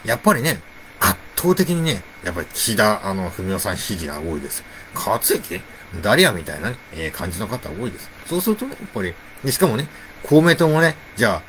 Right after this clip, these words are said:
中選挙区制とかね、比例代表制だったら独自候補出すでしょ？うん、そっちに票が流れるしね。うん。で、野党だってね、やっぱりその、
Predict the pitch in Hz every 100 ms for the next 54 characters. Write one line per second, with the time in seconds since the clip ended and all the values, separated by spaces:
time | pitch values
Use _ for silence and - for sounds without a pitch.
0 | - - - - - 143 131 151 131 117
1 | - 120 92 82 92 - 107 120 123 113
2 | 117 101 110 95 - 73 73 87 98 98
3 | 98 76 92 92 71 - - 95 - -
4 | - 71 71 - 98 110 90 107 101 95
5 | 101 113 85 71 87 113 143 - - -
6 | 82 78 71 - - 92 113 170 180 104
7 | 73 - 98 151 - - - - 90 90
8 | 85 -